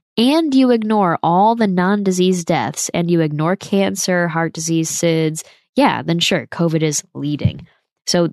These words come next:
this, this narrative, if you guys remember this, they were saying it was going after kids, it was the leading cause of death, when in reality, it was in no way the leading cause of death. And it was very, very wrong to share that kind of fear tactic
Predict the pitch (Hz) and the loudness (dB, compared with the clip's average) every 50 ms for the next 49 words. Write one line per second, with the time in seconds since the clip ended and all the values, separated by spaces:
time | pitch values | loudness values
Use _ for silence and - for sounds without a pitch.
0 | - 170 - - 185 202 190 - 202 185 190 185 - 180 170 170 180 - - 226 | -6 -10 -4 0 0 0 0 -2 -2 -2 -2 -2 -2 -2 -2 -2 -2 -2 -4 -4
1 | 190 170 156 147 - 160 - 185 185 180 170 165 160 160 165 165 165 151 143 139 | -2 -4 -4 -4 -6 -4 -2 -2 0 0 0 -2 -2 -2 -2 -2 -2 -2 -4 -4
2 | - - 156 151 147 - 160 160 156 139 127 147 - 160 156 151 151 143 - 147 | -4 -4 -4 -4 -4 -4 -4 -4 -4 -4 -4 -4 -4 -2 -2 -4 -4 -6 -8 -12
3 | 143 - - 185 175 165 160 156 - - 143 - - 156 151 156 151 151 147 147 | -12 -6 -2 -2 0 0 -2 -4 -6 -10 -10 -10 -10 -8 -8 -6 -6 -8 -10 -8
4 | - 156 151 151 139 139 170 165 156 165 - _ _ _ _ _ _ - 180 180 | -8 -6 -6 -8 -6 -6 -4 -4 -4 -4 -8 _ _ _ _ _ _ -4 -2 -2
5 | 170 175 175 170 170 170 180 190 190 180 160 147 147 - - 165 - - 170 170 | 0 0 0 2 2 2 0 0 0 0 -2 -4 -4 -4 -4 -4 -2 0 0 0
6 | 160 - 170 160 160 156 165 165 180 208 214 175 156 147 143 139 143 143 135 139 | 0 0 -2 -4 -2 -2 0 0 2 2 2 2 0 -2 -4 -6 -6 -6 -8 -8
7 | 139 135 - 143 143 143 147 139 135 135 110 98 147 - - - 160 156 151 - | -10 -10 -8 -8 -6 -6 -6 -8 -8 -8 -10 -10 -12 -14 -12 -8 -6 -6 -4 -4
8 | 160 151 143 151 160 160 170 185 196 196 180 156 156 160 160 165 165 160 147 151 | -6 -6 -4 -2 0 0 2 2 2 2 0 0 -2 -2 -2 0 0 -2 -2 -4
9 | 147 143 147 151 151 - - 143 - - 156 151 151 143 139 - - - 143 139 | -4 -4 -6 -6 -8 -8 -8 -8 -6 -4 -4 -4 -4 -4 -6 -8 -8 -8 -8 -8
10 | 135 - - _ - 170 175 190 185 - - 147 143 - - 147 135 - _ | -10 -12 -8 _ -2 -2 -2 -2 -4 -6 -8 -8 -8 -8 -8 -10 -10 -10 _